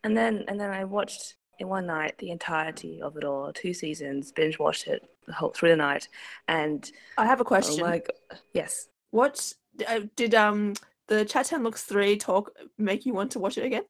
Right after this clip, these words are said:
Speaker 1: No, I think it was because I was in England and I, and I, um, just had this day where I just was too tired and I'm like, "I,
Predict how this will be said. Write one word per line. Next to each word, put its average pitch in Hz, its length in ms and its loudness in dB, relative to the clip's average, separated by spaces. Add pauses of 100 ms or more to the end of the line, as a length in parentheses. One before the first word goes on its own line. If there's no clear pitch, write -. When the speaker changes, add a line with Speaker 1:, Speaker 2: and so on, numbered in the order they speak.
(220)
Speaker 1:
No, 277 260 4
I 254 120 0
think 277 240 -4
it 339 80 -4
was 349 160 -6
because 220 320 -6
I - 120 0
was 190 180 -2
in 185 80 -4
England 208 580 -4
and 165 320 -6
I, 160 300 -4 (240)
and 160 220 -10
I, - 580 -6 (180)
um, 151 640 -10 (260)
just - 140 -4
had 185 240 2
this 175 200 -6 (100)
day 156 320 4
where 147 280 0
I 151 180 -8
just - 300 -12 (240)
was - 140 -8
too 190 160 -2
tired 156 380 -2
and 156 80 -4
I'm 156 80 -8
like, 151 160 -6 (100)
"I, 190 120 -2